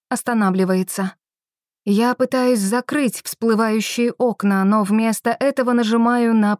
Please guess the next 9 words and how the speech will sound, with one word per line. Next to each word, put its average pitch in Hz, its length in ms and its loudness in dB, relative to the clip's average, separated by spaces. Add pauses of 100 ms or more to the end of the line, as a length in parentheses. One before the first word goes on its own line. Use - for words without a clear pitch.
«плей». 190 580 -2 (580)
Трек 254 300 -2
на 254 80 4
немецком. 190 680 0 (380)
Я 233 260 0
не 233 140 4
буду 240 300 0
переводить 226 580 -2
его. 175 300 0